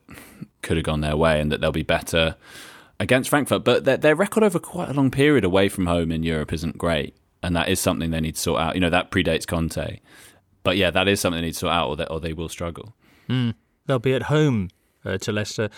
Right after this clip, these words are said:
Speaker 2: Saturday, five thirty. Still unbeaten in the league, as you mentioned, the chance to go top of the table. Leicester, meantime, uh, a laster,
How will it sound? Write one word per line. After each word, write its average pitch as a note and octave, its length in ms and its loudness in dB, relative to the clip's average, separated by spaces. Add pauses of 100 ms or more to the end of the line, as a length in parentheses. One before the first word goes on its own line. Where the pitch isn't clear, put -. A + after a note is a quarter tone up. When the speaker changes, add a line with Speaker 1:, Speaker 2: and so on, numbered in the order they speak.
(140)
Speaker 2:
Saturday, A#2+ 800 2
five B2+ 480 -2
thirty. C#3+ 840 -2
Still F3+ 240 4
unbeaten D3 320 0
in B2+ 80 0
the B2 80 0
league, C3 320 2
as A#2+ 60 -4
you A#2+ 80 -4
mentioned, C3+ 260 -6
the A2+ 60 -6
chance C3+ 260 -6
to - 80 -16
go A2+ 160 0 (380)
top B2 180 2
of B2+ 60 0
the B2 100 -2
table. C3 640 2 (520)
Leicester, A#2+ 760 0 (180)
meantime, A#2 360 -6
uh, A2 120 -2 (560)
a C#3 80 -4
laster, B2 760 2